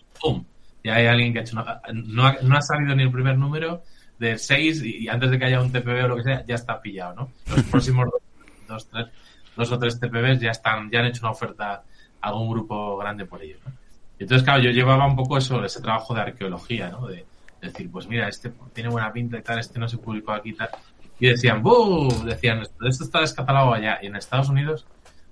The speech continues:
Speaker 1: en, en eso, tres, cinco años, como no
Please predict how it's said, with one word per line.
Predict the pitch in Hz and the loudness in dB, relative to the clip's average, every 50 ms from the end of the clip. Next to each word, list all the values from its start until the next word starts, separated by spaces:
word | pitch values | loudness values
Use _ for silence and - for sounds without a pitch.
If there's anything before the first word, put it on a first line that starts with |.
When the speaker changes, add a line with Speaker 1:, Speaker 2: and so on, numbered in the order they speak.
| - - - | -20 -20 -16
Speaker 1:
en, | - 101 98 98 95 92 95 - | -12 -8 -6 -6 -6 -8 -8 -12
en | 98 - - | -14 -12 -10
eso, | - - - 107 98 - | -8 -6 -6 -6 -8 -4
tres, | - 120 131 131 131 127 - - - | 2 6 6 6 6 6 2 0 2
cinco | 131 131 131 127 123 123 | 4 4 6 6 4 4
años, | 131 135 143 147 151 139 - - - - - | 4 4 4 2 0 -2 -6 -10 -16 -20 -18
como | - - 98 95 95 | -14 -10 -8 -6 -4
no | 104 107 113 120 120 123 123 123 123 123 123 127 | -2 -2 0 0 2 2 2 2 2 2 0 -2